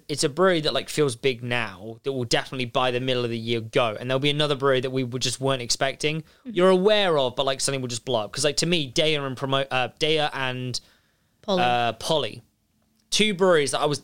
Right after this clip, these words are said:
Speaker 1: definitely aware of this time last year, but was not drinking their stuff anywhere near the amount I was drinking it. And, like, I, and I won't even say that that's, like, a, "Oh, it's always at Vessel, so I buy it." Like,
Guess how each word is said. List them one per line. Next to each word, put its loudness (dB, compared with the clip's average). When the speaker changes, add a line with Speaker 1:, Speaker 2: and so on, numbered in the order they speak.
Speaker 1:
definitely 0
aware 4
of -2
this 0
time -2
last -2
year, -4
but -20
was -4
not 0
drinking -4
their -2
stuff -2
anywhere -2
near 0
the 0
amount -2
I -4
was -4
drinking -4
it. -6
And, -8
like, -2
I, 0
and -4
I -2
won't -2
even -2
say 2
that -2
that's, -2
like, 0
a, -2
"Oh, 2
it's 0
always 0
at -2
Vessel, 0
so -4
I -2
buy -8
it." -14
Like, -8